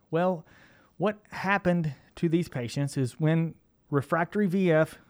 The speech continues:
occurred that fit the inclusion exclusionary criteria that we already talked about, the patients were then randomized, which is, again,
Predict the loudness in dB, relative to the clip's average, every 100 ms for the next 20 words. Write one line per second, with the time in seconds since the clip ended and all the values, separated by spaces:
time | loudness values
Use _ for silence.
0 | _ -10 -4 -2 -2 -4 -8 -12 _ -20
1 | -8 -8 -2 0 0 0 0 0 0 2
2 | 2 2 0 -2 -6 -4 -2 0 0 -2
3 | -2 -4 -4 -2 -2 -2 -4 -6 -4 -4
4 | -4 -4 -6 -6 -6 -6 -8 -10 -14 -20
5 | -20 -20 _ _ _ _ -4 0 0 -2
6 | 2 2 4 2 2 0 0 -4 -10 -16
7 | -16 -2 -2 2 2 2 -4 -6 -2 0
8 | 0 -2